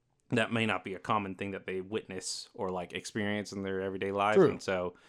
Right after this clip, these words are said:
Speaker 1: it may just, like, go unnoticed.
Speaker 2: Like a kind of a shock value? Like,
Speaker 1: Yeah.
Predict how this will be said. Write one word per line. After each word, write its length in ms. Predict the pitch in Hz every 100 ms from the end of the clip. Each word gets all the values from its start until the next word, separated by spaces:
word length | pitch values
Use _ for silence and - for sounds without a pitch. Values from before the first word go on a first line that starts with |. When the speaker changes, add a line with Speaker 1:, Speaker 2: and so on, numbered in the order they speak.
| - - -
Speaker 1:
it 100 | 101
may 260 | 98 107 98
just, 320 | 90 - -
like, 280 | 87 - - _ _ _ 95 95
go 220 | 104 98
unnoticed. 800 | 87 95 95 92 - - - -
Speaker 2:
Like 160 | 117 104
a 100 | 92
kind 200 | - 113
of 80 | 95
a 60 |
shock 320 | - 104 104
value? 400 | 110 117 123 120
Like, 100 | 113 123
Speaker 1:
Yeah. 320 | 117 95